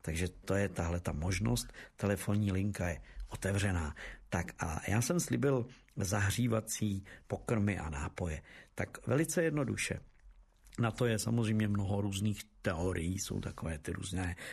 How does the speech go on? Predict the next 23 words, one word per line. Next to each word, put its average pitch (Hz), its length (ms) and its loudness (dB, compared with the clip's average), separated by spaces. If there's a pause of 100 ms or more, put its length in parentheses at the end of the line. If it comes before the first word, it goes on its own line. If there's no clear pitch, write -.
(100)
moderní, 92 640 2
teďkom 87 380 -4
takové 82 300 -4
ty 85 140 -2
dotex-, 90 580 -2 (140)
do-, 117 240 0
detox - 540 0 (260)
systémy, 92 800 2 (240)
kdy 82 280 0
se, 95 180 0
eh, 85 460 -2
jakoby 90 340 0
horkým 95 600 2 (220)
zbavujete 92 960 2 (240)
různých 98 720 0
a 95 100 -4
ochlazujete 95 840 0
zase 87 280 0
jinými 95 520 2
potravinami 92 800 2
a 85 100 0
tak - 280 -4
podobně. 98 440 2